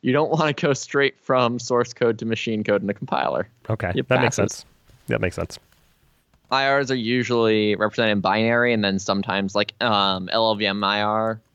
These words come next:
Speaker 1: there's a textual representation that you can write. It, that's not how it works. When you're, when you're targeting L L V M, right, what you output is the L L V M intermediate representation, or L L V M I R,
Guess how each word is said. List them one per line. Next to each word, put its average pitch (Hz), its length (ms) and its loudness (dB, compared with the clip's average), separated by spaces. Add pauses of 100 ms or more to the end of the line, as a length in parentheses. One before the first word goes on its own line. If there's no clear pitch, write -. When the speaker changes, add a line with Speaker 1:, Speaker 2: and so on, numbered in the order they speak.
(360)
Speaker 1:
there's 104 220 0
a - 20 -6
textual 104 380 0
representation 107 560 0
that - 80 -4
you - 80 -6
can 110 120 -4
write. 101 220 0
It, 104 180 -2
that's 107 220 -4
not 98 420 0
how 101 260 0
it 92 140 -4
works. - 720 -4 (640)
When 139 120 0
you're, 127 140 0
when 120 160 0
you're 110 160 2
targeting 120 340 0
L 113 160 2
L 110 100 2
V 104 140 -4
M, 92 220 -2
right, 95 120 2
what 98 120 -2
you 98 60 0
output 98 260 0
is 95 160 -8
the 95 260 0
L 92 160 0
L 95 60 2
V 92 120 -2
M 90 100 -4
intermediate 92 340 -2
representation, - 560 -2
or 98 60 2
L 87 160 2
L 92 120 4
V 92 80 2
M 87 120 0
I 87 120 2
R, 85 300 -2